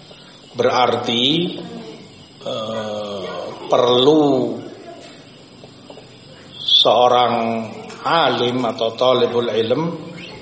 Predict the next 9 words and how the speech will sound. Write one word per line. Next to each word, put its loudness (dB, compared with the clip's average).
mengetahui 4
titik 2
lemah 0
lawannya, 2
poin-poin 6
yang 4
itu 2
menjadi 4
kelemahan 2